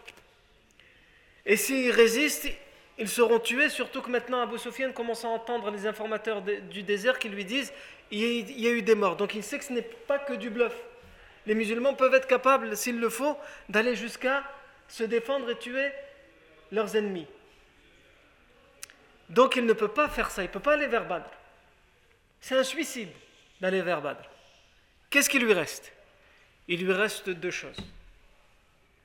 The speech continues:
Il lui reste deux choses. La première, prendre un autre chemin,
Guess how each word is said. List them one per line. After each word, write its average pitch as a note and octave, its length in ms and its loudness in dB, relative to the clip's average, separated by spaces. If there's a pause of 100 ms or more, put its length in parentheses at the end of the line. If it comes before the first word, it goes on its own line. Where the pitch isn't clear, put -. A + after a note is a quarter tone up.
(380)
Il D#3+ 160 -6
lui E3+ 80 -2
reste G#3+ 500 0 (280)
deux D3+ 180 -4
choses. - 400 -8 (400)
La E3 160 4
première, G3 420 2 (1800)
prendre F#3+ 320 0
un F#3 140 -2
autre F#3 260 -8
chemin, F#3 400 -8